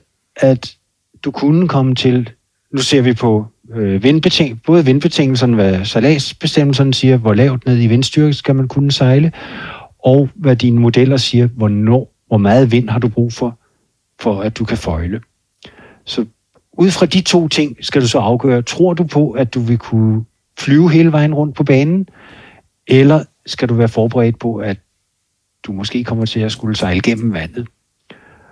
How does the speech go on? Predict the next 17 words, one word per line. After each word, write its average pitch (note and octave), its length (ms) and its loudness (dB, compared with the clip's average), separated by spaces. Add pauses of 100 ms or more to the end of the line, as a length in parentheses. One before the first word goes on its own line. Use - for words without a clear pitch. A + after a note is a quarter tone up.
(240)
Og - 120 -6
hvis A#2 120 -2
du - 140 -8
tror G#3 200 4
på A3 120 2
det F#3 80 0
sidste, D3+ 360 0
at A#2+ 200 0
du A#2+ 240 0
skal A2+ 240 -2
være A2+ 120 0
forberedt B2+ 440 0
på A#2 260 0
at A2 100 -2
sejle G#2+ 240 0
gennem A#2+ 280 0
vandet, G2+ 300 -4